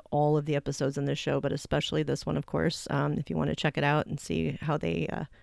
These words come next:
how they did it. They did a great job on this case. This Case That Haunts Me, Stranger Calling,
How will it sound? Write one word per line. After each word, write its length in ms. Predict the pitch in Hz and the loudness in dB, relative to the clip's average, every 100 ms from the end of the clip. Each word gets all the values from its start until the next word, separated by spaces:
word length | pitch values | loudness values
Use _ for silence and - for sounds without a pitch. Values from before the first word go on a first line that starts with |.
| - | -16
how 100 | - | -2
they 100 | 156 | 2
did 160 | 151 147 | 4 4
it. 120 | 147 | 4
They 80 | - | 2
did 140 | 147 147 | 0 -2
a 40 | |
great 240 | - 147 | 0 0
job 200 | 143 131 | 2 0
on 80 | 127 | 0
this 160 | 127 131 | -2 -4
case. 260 | - - - _ _ _ _ _ _ - | -6 -8 -10 _ _ _ _ _ _ -2
This 240 | 147 - - | 0 0 0
Case 260 | 185 196 | 4 4
That 160 | - 170 | 4 2
Haunts 320 | 165 151 151 | 4 2 2
Me, 220 | 143 143 | 0 0
Stranger 420 | 147 - 160 165 170 | -2 2 4 4 2
Calling, 460 | 147 135 135 143 | 2 4 4 2